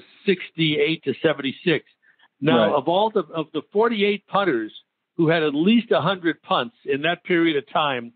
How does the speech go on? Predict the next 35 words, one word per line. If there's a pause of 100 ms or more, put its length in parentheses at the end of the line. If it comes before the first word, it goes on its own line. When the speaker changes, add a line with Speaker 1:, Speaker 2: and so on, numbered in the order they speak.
(420)
Speaker 1:
your
gross
average
of
forty-one
point (120)
seven (320)
was (120)
seventh
overall. (560)
And
there
were (100)
five
times, (520)
uh,
in
which
you
were
in
the
top
ten (260)
in
gross, (160)
uh, (120)
gross
average. (640)
However, (400)
<clears throat>
you
were
also
the